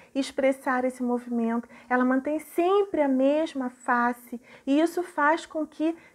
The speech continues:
tenhamos a impressão de que é um bebê mais quietinho, mais insatisfeito, que nunca demonstra felicidade. Quatro, não gostam de beijos e abraços. Isso vai variar, gente, não é uma coisa rígida, não é uma coisa tão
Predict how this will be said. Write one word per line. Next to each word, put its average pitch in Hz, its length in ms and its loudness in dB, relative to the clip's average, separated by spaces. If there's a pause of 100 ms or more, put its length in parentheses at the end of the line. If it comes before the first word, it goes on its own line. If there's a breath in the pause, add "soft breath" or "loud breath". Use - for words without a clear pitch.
(120)
tenhamos 349 720 6
a 339 80 2
impressão 330 640 -2
de 349 100 -8
que - 80 -10
é 339 40 -4
um 339 80 -4
bebê 320 340 0 (320 loud breath)
mais 330 220 2
quietinho, 320 880 0 (200 loud breath)
mais 311 300 6
insatisfeito, 302 1040 -2
que 320 120 -4
nunca 370 480 0 (220 loud breath)
demonstra 285 560 4
felicidade. 226 1000 -6 (220)
Quatro, 277 720 0 (640 soft breath)
não 285 300 4
gostam 277 580 2
de 269 140 -4
beijos 269 560 0
e 254 40 -4
abraços. 208 840 -2 (200 soft breath)
Isso 269 300 -2
vai 269 180 0
variar, 269 540 0
gente, 202 420 -10
não 214 200 -2
é 226 40 0
uma 262 160 0
coisa 262 320 0
rígida, 220 960 -2
não 196 160 -6
é 214 80 -2
uma 240 140 0
coisa 247 300 -2
tão 262 320 0